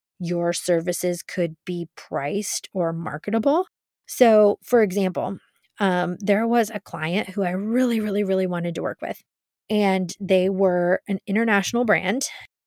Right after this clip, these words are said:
but they were, like, still a small rural brand owned by women, and they had, like, an,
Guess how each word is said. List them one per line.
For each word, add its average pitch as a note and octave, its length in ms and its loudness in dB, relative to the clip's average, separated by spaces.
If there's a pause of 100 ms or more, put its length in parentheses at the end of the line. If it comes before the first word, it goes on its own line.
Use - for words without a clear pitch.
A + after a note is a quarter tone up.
(480)
but G3+ 200 -8
they G#3 100 -4
were, A#3 120 0
like, G#3 180 2
still - 320 0
a F3 40 -6
small F3+ 300 -6
rural G#3 340 -2
brand F#3+ 520 -2 (400)
owned G#3+ 240 0
by A3 160 0
women, F#3 420 -2 (360)
and F#3 400 2
they F#3 120 -2
had, F#3+ 440 -4
like, F#3+ 180 -4
an, E3+ 120 -10